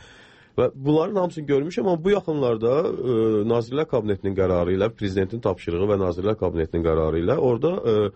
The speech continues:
iş vaxtını dəy-, elementar olaraq iş vaxtını dəyişdilər. Yəni sənədlərin qəbulu saat on ikiyə deyil, saat beşə aparıldı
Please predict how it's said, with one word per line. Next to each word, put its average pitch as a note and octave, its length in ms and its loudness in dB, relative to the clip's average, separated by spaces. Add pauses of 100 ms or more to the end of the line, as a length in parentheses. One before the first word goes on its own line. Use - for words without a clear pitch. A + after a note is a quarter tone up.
(160)
iş E3+ 180 -4
vaxtını C#3 300 -4
dəy-, A#2+ 320 0
elementar D3+ 560 0
olaraq A2+ 320 -4
iş - 240 -12
vaxtını B2+ 320 -2
dəyişdilər. F2+ 540 -4 (340)
Yəni - 160 0
sənədlərin D#3 640 0
qəbulu G#2+ 560 -2
saat C#3+ 320 -2
on A#2+ 140 0
ikiyə G2+ 420 -2
deyil, F#2 320 0
saat C#3 240 -2
beşə A2+ 240 -2 (160)
aparıldı D2+ 540 -4